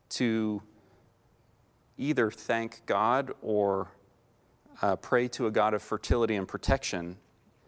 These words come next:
in a time where they were stranded in the wilderness with nowhere to go. They were fearing for their lives, and they were looking for security. They needed to worship,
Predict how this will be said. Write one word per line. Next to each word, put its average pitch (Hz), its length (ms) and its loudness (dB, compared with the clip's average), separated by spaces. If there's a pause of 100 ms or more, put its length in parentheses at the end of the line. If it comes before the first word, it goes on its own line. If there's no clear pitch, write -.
(240)
in 117 140 0
a 107 60 0
time 120 260 0
where 107 200 -2
they 107 140 0
were 104 320 -2
stranded 107 640 -2 (280)
in 104 100 -6
the 104 80 -2
wilderness 107 600 -2 (600)
with 104 360 -6 (100)
nowhere 95 300 -2
to 92 80 0
go. 90 240 -2 (1600)
They 113 120 2
were 123 160 2
fearing 147 360 0
for 131 140 -2
their 117 120 4
lives, 107 520 -4 (760)
and 117 160 2
they 127 80 4
were 120 100 4
looking 135 260 0
for 147 160 -2
security. 160 520 -2 (920)
They 135 120 2
needed 156 260 2
to 170 60 4
worship, 180 460 -2